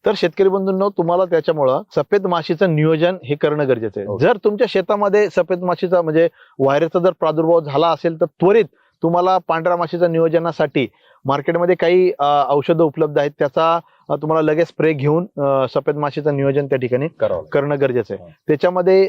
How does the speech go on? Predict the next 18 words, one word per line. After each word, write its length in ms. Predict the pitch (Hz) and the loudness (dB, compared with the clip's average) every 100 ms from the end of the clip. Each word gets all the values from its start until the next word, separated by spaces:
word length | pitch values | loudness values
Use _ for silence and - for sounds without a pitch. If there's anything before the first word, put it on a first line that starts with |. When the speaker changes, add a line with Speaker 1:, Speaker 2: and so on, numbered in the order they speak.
| - | -2
Speaker 1:
फ्लोनिकामिड, 720 | - 151 160 170 175 175 170 - - | -2 0 0 0 0 2 0 -2 0
अ, 60 | 143 143 143 135 | 2 4 2 2
हा 140 | 127 | -2
घटक 300 | 139 139 160 | -2 -2 0
असलेला 360 | 156 - 160 151 | -2 0 0 2
औषध 240 | 143 156 | 0 0
आहे, 120 | 147 143 _ _ - | 0 -2 _ _ -2
त्याचाही 320 | 143 - 165 | 0 2 0
चांगला 320 | 156 156 156 | -2 -2 -2
परिणाम 400 | 156 143 147 151 | -2 -2 -2 -2
जो 80 | 151 | 0
आहे 200 | 139 143 | 0 0
तुम्हाला, 440 | 143 143 143 139 135 | -2 -2 2 0 0
अ, 120 | 135 | -4
सफेद 260 | 131 135 135 | -4 -4 -4
माशीवर, 380 | 131 131 131 | -4 0 0
अ, 200 | 135 - 131 123 117 120 | 0 0 2 2 2 0
अ, 180 | 131 | 0